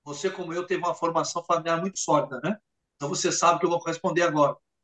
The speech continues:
O berço vem de casa. Os valores que você traz é de casa. Claro que você constrói a personalidade. Eu nunca procurei ser como treinador um personagem. Eu sou autêntico. E muitas vezes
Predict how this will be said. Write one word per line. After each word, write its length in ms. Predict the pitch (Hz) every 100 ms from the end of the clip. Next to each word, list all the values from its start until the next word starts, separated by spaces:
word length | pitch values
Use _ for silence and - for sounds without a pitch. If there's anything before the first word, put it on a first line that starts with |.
| _ _ _ _
O 60 | 147
berço 340 | 165 196 175
vem 140 | 190
de 80 | 190
casa. 340 | - 151 - - _ _ _ _ _ _ _
Os 100 | 147
valores 500 | 135 147 156 202 185
que 60 | -
você 320 | 190 - 151 -
traz 240 | 160 175
é 80 | 180
de 100 | 180
casa. 360 | - 143 - _
Claro 220 | 165 170
que 80 | -
você 240 | 190 190
constrói 360 | 196 170 - 175
a 40 |
personalidade. 760 | 180 185 202 190 196 160 123 - _ _ _ _ _ _ -
Eu 140 | 185
nunca 280 | 220 294 208
procurei 360 | 196 185 185 180
ser 180 | 185
como 140 | 190 175
treinador 320 | 170 160 190
um 40 |
personagem. 600 | 190 180 175 170 139 127 _ _ _ _ _ _ _ _ -
Eu 80 | -
sou 200 | 180 185
autêntico. 360 | 165 147 - _ _ _ _ _ _ _ _ -
E 60 |
muitas 320 | 170 196 202 156
vezes 500 | 185 196 226 -